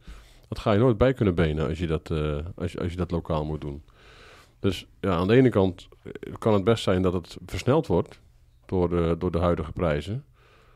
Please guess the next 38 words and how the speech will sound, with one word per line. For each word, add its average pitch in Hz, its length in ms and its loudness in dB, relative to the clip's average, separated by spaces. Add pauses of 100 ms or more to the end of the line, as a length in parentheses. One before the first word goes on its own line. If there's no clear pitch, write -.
(200)
Maar 85 180 -4
ik 101 100 -6
vraag 110 280 0
me 95 80 0
af, 80 360 -2
en - 120 -8
dan 82 100 -4
moet 85 100 -4
ik, - 60 -6
ik - 60 -18
moet 90 180 -8
zeggen, 85 240 -2
ik 85 100 -10
heb 85 80 -4
dat, 82 200 -4
eh, 87 80 -2
dat 80 160 -2
heb 82 180 -2
ik 90 60 0
niet 87 80 -2
onderzocht 85 420 -2
hoor, 90 120 -4
maar 87 180 -6 (460)
ik 127 140 -8
vraag 87 280 2
me 85 80 0
af 85 160 0
of 90 80 -4
dat 90 160 0
niet 87 140 -4
gewoon 87 280 0
al 87 260 0 (460)
de 95 160 2
trend 104 280 4
is, - 180 0
eh, 92 220 -2
is, 95 220 0
is 104 240 -2